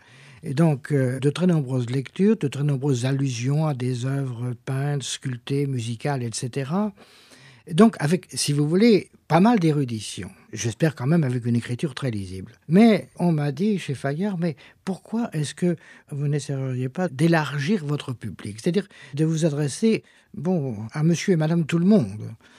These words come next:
pour des sujets qui, de façon ou d'une autre, intéressent beaucoup de gens. » Alors ceci donc, sans érudition, sans notes, et simplement une courte bibliographie à la fin de chaque chapitre.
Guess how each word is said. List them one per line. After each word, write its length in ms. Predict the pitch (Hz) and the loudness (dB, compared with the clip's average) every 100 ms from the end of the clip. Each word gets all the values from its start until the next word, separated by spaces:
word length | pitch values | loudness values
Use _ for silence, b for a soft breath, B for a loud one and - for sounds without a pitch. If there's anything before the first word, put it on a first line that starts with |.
| B B | B B
pour 160 | 196 185 | 2 4
des 120 | 175 | 2
sujets 340 | - 131 214 | 2 2 2
qui, 300 | 214 180 151 | 2 0 0
de 340 | 120 156 147 143 | 0 -4 -2 -6
façon 440 | 127 170 156 185 | -2 -2 0 0
ou 140 | - 208 | 6 6
d'une 200 | 190 190 | 6 4
autre, 440 | 226 131 - - _ _ | 2 0 -10 -20 _ _
intéressent 520 | - 165 156 156 147 120 | -6 -4 -2 -2 -4 -6
beaucoup 320 | 120 113 98 | -10 -10 -12
de 60 | |
gens. » 280 | 98 98 92 - b b b | -10 -10 -12 -18 b b b
Alors 260 | 175 175 185 | 4 4 6
ceci 300 | 208 180 214 | 2 2 2
donc, 300 | 180 180 135 131 b b b | 4 4 2 -8 b b b
sans 360 | 139 - 233 185 | -2 4 4 4
érudition, 760 | 175 147 135 123 143 139 175 190 135 | 2 0 -4 -8 -6 -4 -4 -6 -6
sans 340 | - 196 208 | 0 4 6
notes, 380 | 175 175 180 202 - b b b b | 6 4 0 -12 -12 b b b b
et 280 | 180 185 160 | 4 4 4
simplement 580 | - 190 170 170 214 214 | 0 0 2 2 2 0
une 420 | 160 151 147 139 | -2 0 0 -2
courte 440 | 131 - 214 - 147 | -2 0 -2 -2 -2
bibliographie 760 | 135 135 156 147 131 131 160 | 0 0 0 -2 -2 -4 -2
à 40 | 180 | 0
la 120 | 143 | -2
fin 160 | 131 185 | -2 -2
de 80 | |
chaque 240 | 170 156 - | -2 -6 -6
chapitre. 520 | - 101 - - - | -12 -10 -14 -16 -20